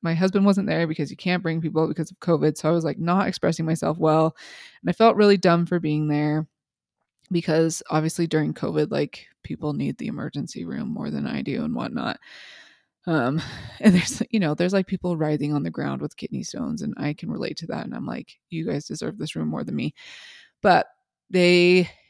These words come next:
came in, they did an ultrasound, um, and he saw what's called the corpus luteum, which is basically where the egg ovulates from, the follicle where the egg comes from.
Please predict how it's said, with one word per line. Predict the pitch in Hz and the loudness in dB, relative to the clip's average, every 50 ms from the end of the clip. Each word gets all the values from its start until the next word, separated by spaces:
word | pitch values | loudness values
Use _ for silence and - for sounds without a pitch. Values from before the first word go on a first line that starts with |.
| _ _ _ | _ _ _
came | - 240 240 233 | 4 6 6 6
in, | 233 220 214 | 6 6 6
they | 208 185 | 4 4
did | 170 196 202 | 4 4 4
an | 214 208 | 2 2
ultrasound, | 175 185 175 - 196 175 - 190 180 175 170 170 170 170 175 - - _ | 0 -2 -2 -2 -6 -6 -4 -2 -2 0 0 0 -2 -2 -6 -10 -10 _
um, | - 160 156 143 147 147 139 147 165 - _ _ _ _ _ _ - | -2 0 0 0 0 -2 -4 -6 -8 -12 _ _ _ _ _ _ -2
and | 170 160 | -2 0
he | 147 180 165 | 0 -2 -2
saw | - - 185 180 175 175 | -2 0 2 2 4 4
what's | 185 185 175 - | 4 2 0 0
called | - - 180 170 | -2 -2 -2 0
the | - 165 | 0 -4
corpus | - - - 170 175 - 180 170 - - | -4 0 0 0 2 2 0 -2 -2 -2
luteum, | 160 165 175 202 226 247 277 320 349 381 359 - - - - - - _ - | -2 0 2 4 4 6 6 6 4 2 0 -6 -12 -20 -20 -20 -20 _ -6
which | - 185 - - - - | -6 -2 -2 -2 -2 0
is | - 175 180 170 - | 2 2 2 2 4
basically | - 196 233 - 233 214 - 190 185 180 180 175 175 170 165 - _ _ _ _ _ _ _ _ _ | 4 4 4 4 2 0 2 4 4 6 6 6 6 4 2 -2 _ _ _ _ _ _ _ _ _
where | - - 165 175 175 175 180 180 175 180 180 180 - - - _ _ _ _ _ _ _ _ - 226 185 - | -6 0 4 6 8 8 8 8 8 6 6 4 2 -4 -10 _ _ _ _ _ _ _ _ -20 -20 -10 -6
the | 180 175 175 170 - - - | -4 0 0 0 -2 -2 0
egg | 139 165 160 156 156 160 156 156 160 170 - - - _ _ _ _ _ _ _ _ _ _ _ _ _ - | 0 2 4 4 4 4 4 2 0 -4 -8 -8 -12 _ _ _ _ _ _ _ _ _ _ _ _ _ 0
ovulates | 160 165 160 165 185 185 202 208 220 214 - - | 2 2 2 2 2 2 2 2 0 0 -4 -2
from, | - 226 226 233 240 254 254 269 285 277 - _ _ _ _ _ _ _ _ _ _ _ _ _ - - _ | 0 2 4 4 6 6 4 4 2 0 -4 _ _ _ _ _ _ _ _ _ _ _ _ _ -14 -14 _
the | - 170 170 | -2 -2 0
follicle | - - 160 160 160 165 160 - 165 147 151 160 170 190 247 - _ _ _ _ | 2 2 4 6 4 4 2 2 2 2 2 2 0 -4 -10 -20 _ _ _ _
where | - 170 165 160 | 0 0 2 2
the | 156 147 - | 2 0 0
egg | - 151 151 156 156 - - _ - | 0 0 0 0 -2 -6 -14 _ -8
comes | - 151 156 160 147 - | -6 -6 -4 -4 -6 -8
from. | - 160 156 151 139 151 151 | -6 -6 -4 -4 -4 -4 -6